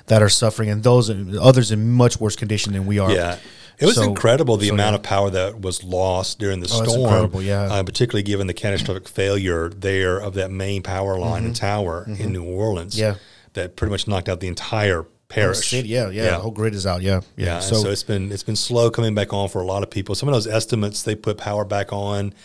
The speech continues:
Speaker 2: as early as, like, the twenty-seventh, twenty-eighth of, of September.
Speaker 1: Yeah.
Speaker 2: And so that's a long time yet to
Speaker 1: Mm-hmm.
Speaker 2: wait,
Speaker 1: Yeah.
Speaker 2: uh, in the heat.
Speaker 1: Yeah.
Speaker 2: And so, yeah, it's, it's a tough situation. And so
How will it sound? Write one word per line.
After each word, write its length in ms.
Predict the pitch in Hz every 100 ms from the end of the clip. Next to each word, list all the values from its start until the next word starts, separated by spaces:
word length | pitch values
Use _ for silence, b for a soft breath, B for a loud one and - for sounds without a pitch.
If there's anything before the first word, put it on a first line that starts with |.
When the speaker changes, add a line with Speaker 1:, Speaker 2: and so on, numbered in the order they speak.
| b b
Speaker 2:
as 160 | 104
early 360 | 110 110 107 110
as, 180 | 101 95
like, 140 | 92
the 60 | 95
twenty-seventh, 580 | - 110 104 - 104 101
twenty-eighth 460 | - 104 98 98
of, 160 | 98 90 -
of 120 | 101
September. 540 | - 110 - 117 117
Speaker 1:
Yeah. 220 | 117 120 101 B B B
Speaker 2:
And 120 | 113
so 100 | -
that's 220 | 101 120 113
a 40 |
long 320 | 98 107 113
time 280 | 107 104 101
yet 240 | 98 98
to 80 | -
Speaker 1:
Mm-hmm. 100 | 92
Speaker 2:
wait, 360 | 92 90 85 104
Speaker 1:
Yeah. 180 | 107 92
Speaker 2:
uh, 20 |
in 160 | 95 98
the 80 | 87
heat. 400 | 95 90 92 98
Speaker 1:
Yeah. 140 | 95 92 b b
Speaker 2:
And 240 | 87 87
so, 140 | - 87
yeah, 260 | 92 92
it's, 240 | 92 - -
it's 180 | 107 -
a 40 |
tough 220 | 90 120
situation. 880 | - 123 107 90 92 95 98 85 85 - B B B B
And 160 | 107 104
so 520 | - 110 101 98 107